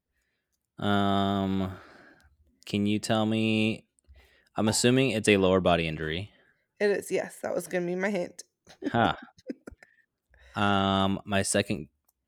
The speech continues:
Speaker 1: the way I'm going towards, I'm thinking it's gonna be, <sighs> I'm gonna go with your ankles.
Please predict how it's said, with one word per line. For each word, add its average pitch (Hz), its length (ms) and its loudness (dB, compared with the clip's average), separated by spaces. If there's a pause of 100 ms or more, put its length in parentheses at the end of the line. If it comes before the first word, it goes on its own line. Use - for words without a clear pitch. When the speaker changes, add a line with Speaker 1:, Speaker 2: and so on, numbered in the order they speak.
(180)
Speaker 1:
the 110 80 -2
way 104 120 4
I'm 101 200 0
going 101 360 2
towards, 107 420 2
I'm 92 180 -6
thinking 95 220 -2
it's 92 140 -4
gonna 92 160 -2
be, 90 600 0
<sighs> - 60 -20
I'm - 40 -12 (1500)
gonna 107 120 -4
go 107 160 8
with 107 120 6
your 98 140 8
ankles. 92 480 0